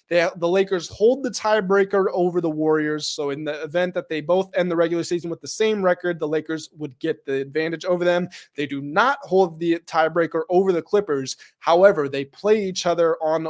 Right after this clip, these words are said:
Wednesday night. That's gonna be the second night of a back-to-back for the Lakers. They have the Jazz on, in Utah on Tuesday. The Clippers are resting, so they will be fresh. This is gonna be a Russell Westbrook revenge sort of game. D'Angelo Russell, I also think, is gonna be motivated to perform a little more highly.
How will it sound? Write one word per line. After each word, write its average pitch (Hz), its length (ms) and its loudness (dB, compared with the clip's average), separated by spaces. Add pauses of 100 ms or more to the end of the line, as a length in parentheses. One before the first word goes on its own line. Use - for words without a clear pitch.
(120)
Wednesday 156 420 -6
night. 131 260 -4
That's 135 140 -8
gonna 170 160 -10
be 156 60 -10
the 143 80 -14
second 214 440 -4
night 185 220 -2
of 175 140 -4
a 170 40 0
back-to-back 170 720 0
for - 80 -12
the 151 100 -4
Lakers. 143 380 -6
They 151 80 -4
have 139 140 -2
the 123 80 -10
Jazz 165 560 0
on, 170 180 -6
in 196 220 -2
Utah 180 500 0
on 170 180 -2
Tuesday. 139 540 -6 (480)
The 147 60 -12
Clippers 208 500 4
are 170 240 0
resting, 180 420 0
so 160 140 -10
they 151 140 -4
will 170 160 -2
be 165 160 -6
fresh. 139 400 -2
This 151 180 -8
is 156 60 -14
gonna 165 160 -6
be 165 120 -2
a 165 80 -4
Russell 160 360 0
Westbrook 180 520 0 (380)
revenge 196 540 2
sort 202 240 2
of 196 100 -2
game. 190 460 -2
D'Angelo 170 400 -2
Russell, 160 460 0
I 165 100 0
also 156 240 2
think, 165 160 -8
is 156 100 -10
gonna 156 180 -10
be 151 60 -8
motivated 156 540 -2
to 160 60 -14
perform 156 380 -4
a 143 40 -2
little 151 240 -2
more 143 160 -2
highly. 143 400 0